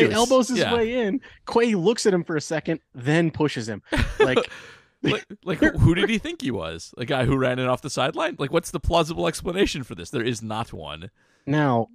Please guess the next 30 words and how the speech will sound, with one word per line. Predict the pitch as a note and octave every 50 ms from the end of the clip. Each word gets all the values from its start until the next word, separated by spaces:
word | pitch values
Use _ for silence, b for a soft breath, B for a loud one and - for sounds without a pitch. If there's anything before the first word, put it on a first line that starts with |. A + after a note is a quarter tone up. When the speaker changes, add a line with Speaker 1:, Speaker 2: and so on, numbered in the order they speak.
| _ _ - - - _ _ _ _ - -
Speaker 2:
to, | - C#3+ C3 B2+ B2 A#2+ - _ -
to | - D3+ C3+ B2+ -
crap | - - F3 F#3+ G3+ -
on | E3 D#3 D3
the | C3+
people | - - C3+ C3 - A#2
that | G#2 G2 G#2+ -
say | - A#2+ A2+ A2
that | A2+ G#2+
this | - A#2 G2+ -
is | A#2 A2
a | A2+ A2+ G#2 G#2 G#2 b b b b b b b _ _
habitual | - - B2 A#2 C3+ B2+ - - C#3 A#2+ A#2 A2+ A2 A2 G#2+ G#2 - _ _ _ _ _ _ _ _
s-, | - - - - - - - -
thing | - E3 C#3+ B2+
of | A2+ G#2 -
violence | - A#2+ A2+ B2+ C3 C3 C3+ C3+ C3+ C3+ - -
and | B2 A2
he | A#2 B2+ A#2
has | A2 A#2+ A2+ A2+ A2 - - b b b b b -
aggressive | A2+ A2 C#3 C3+ A#2+ - C#3 A2
outbursts | A#2+ B2 C3 B2 A#2+ C3+ B2+ B2+ B2 - - B2+
and | G#2 G#2+
he's | A#2 A#2 A2
a | A2 G#2+
danger | G#2 A#2+ B2 B2+ B2 C3 C3
to | B2 - C3
himself | A#2 A2 - C3+ B2 A#2+ -
and | A#2 A2+
others | A#2 A#2+ B2+ B2 A#2+ - -